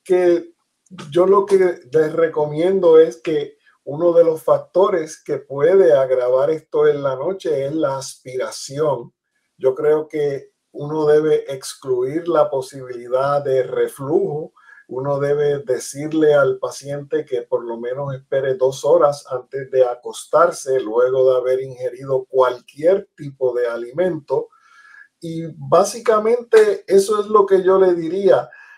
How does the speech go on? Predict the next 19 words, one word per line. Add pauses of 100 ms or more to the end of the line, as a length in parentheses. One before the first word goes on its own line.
(200)
Eh, (680)
uno,
el
asma
a
veces (260)
se
confunde,
me
imagino
que
es
por
donde
usted
viene,
con
fallo
cardíaco.